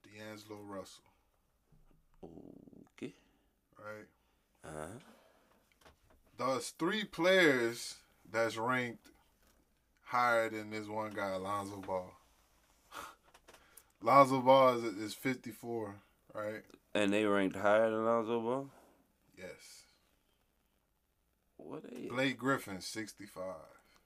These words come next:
Speaker 2: Damn.
Speaker 1: D'Angelo Russell, sixty-nine. And DeMar DeRozan, eighty-two. Lonzo Ball, almost top fifty on this list.
Speaker 2: Yeah.
Speaker 1: I like Zoe.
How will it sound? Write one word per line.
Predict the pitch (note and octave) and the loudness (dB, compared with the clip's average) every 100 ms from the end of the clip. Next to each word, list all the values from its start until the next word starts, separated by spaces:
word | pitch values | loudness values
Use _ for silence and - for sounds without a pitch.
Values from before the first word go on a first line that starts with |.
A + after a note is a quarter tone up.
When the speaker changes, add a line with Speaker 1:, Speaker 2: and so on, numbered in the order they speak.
| - | -14
Speaker 2:
Damn. | C#3 D3 F3+ F#3+ F#3 F3+ F#2 D#3 B1 - - G2+ | -12 -12 -12 -10 -10 -8 -8 -8 -12 -16 -20 -10
Speaker 1:
D'Angelo | A2+ A2 G#2+ | -8 -8 -8
Russell, | G#2 G#2 G2+ D#2+ | -4 -4 -4 -12
sixty-nine. | - G2 G2 - F#2+ F#2+ G2 F#2+ D#2+ - _ _ _ _ _ _ _ _ _ _ _ _ _ _ _ _ | -12 -12 -14 -18 -12 -10 -8 -10 -16 -20 _ _ _ _ _ _ _ _ _ _ _ _ _ _ _ _
And | G2+ G2 F#2+ - F#2+ | -20 -18 -18 -20 -20
DeMar | F#2+ G2 G2+ G2 | -18 -10 -8 -8
DeRozan, | G2 G2 G2+ G2+ G2+ F#2 F#2 | -8 -8 -8 -10 -12 -14 -10
eighty-two. | G2 F#2 F#2 - F#2+ G2 _ _ - - _ _ _ _ _ _ _ _ _ _ _ _ - | -10 -12 -16 -14 -14 -16 _ _ -20 -20 _ _ _ _ _ _ _ _ _ _ _ _ -10
Lonzo | G2+ A2+ A#2 | -6 -6 -6
Ball, | A#2 C3 D3 C#3 C3 - - | -4 2 4 4 0 -8 -8
almost | A#2+ A#2+ A2+ - | -6 -4 -6 -2
top | A#2+ A2 | -2 -2
fifty | - C#3 C3+ A2+ | -2 -6 -6 -14
on | G#2+ | -14
this | G#2 G2+ | -14 -14
list. | G#2+ A2 _ _ _ _ - - | -14 -16 _ _ _ _ -20 -14
Speaker 2:
Yeah. | G2+ C#3+ G3 A3 A3 - - _ _ _ _ _ - | -12 -10 -10 -12 -16 -20 -20 _ _ _ _ _ -8
Speaker 1:
I | - | 2
like | F#3 B3 A3+ | 6 6 6
Zoe. | E3 D3+ G2+ | 4 4 4